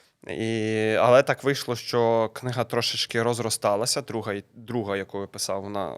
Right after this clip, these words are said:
почала розширятися, і видавці сказали мені, що треба подумати над тим, щоб або її розбити, або продавати в спайці з іншою частиною. Ну, тобто якось робити так, бо дуже дорого буде, дуже багато.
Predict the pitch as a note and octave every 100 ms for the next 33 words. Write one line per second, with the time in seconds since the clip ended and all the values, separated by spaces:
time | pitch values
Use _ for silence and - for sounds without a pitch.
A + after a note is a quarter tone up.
0 | - - - G#2 G#2 G2+ - A#2+ F3 G3
1 | - C3+ A#2+ A2 A2+ - _ _ - -
2 | C3+ D3+ D3 - A#2 G#2 B2 B2+ A#2+ A#2+
3 | A#2+ - - A#2+ A2+ A#2 A2+ A2 G#2 A2
4 | G#2+ A2+ G#2 - G#2 G2+ A2+ A2+ A2 A2
5 | A2+ A2 G3 A3 A#3 - _ _ _ _
6 | _ _ _ - - - - - - -
7 | A#2 C#3 B2+ A#2+ A#2+ A2 G#2+ G#2+ - A#2+
8 | A#2 A#2+ A#2+ E3+ E3+ F3 E3+ D#3 G3 G#3+
9 | G3 F3+ F#3+ E3 D3+ D3+ D3 - C3 C#3
10 | C3+ C3 B2+ A#2 B2+ B2+ A#2 D#3+ F#3 E3
11 | D#3+ D3+ C3 C3+ A#2+ G#2+ G2+ - -